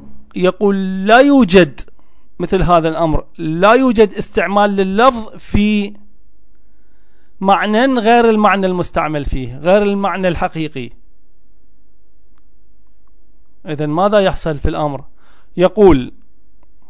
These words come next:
صاحب الادعاء، صاحب المجاز العقلي، يقول بأنه كما في المثال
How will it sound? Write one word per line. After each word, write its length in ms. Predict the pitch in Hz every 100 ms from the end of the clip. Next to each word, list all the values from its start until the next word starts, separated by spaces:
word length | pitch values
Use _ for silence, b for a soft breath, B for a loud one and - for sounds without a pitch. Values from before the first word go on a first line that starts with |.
| - - -
صاحب 420 | - 170 151 156
الادعاء، 760 | 160 156 143 143 131 156 - - - - - - - - - -
صاحب 360 | - 156 151 156
المجاز 440 | 156 143 143 131
العقلي، 400 | 120 117 123 143 - - - - - - - - - - - - - - - - - - - - - - -
يقول 500 | 170 180 202 208 202
بأنه 920 | 165 208 208 208 202 190 160 151 123 - - - - - - - -
كما 240 | 165 165 175
في 80 |
المثال 520 | 175 175 185 170 120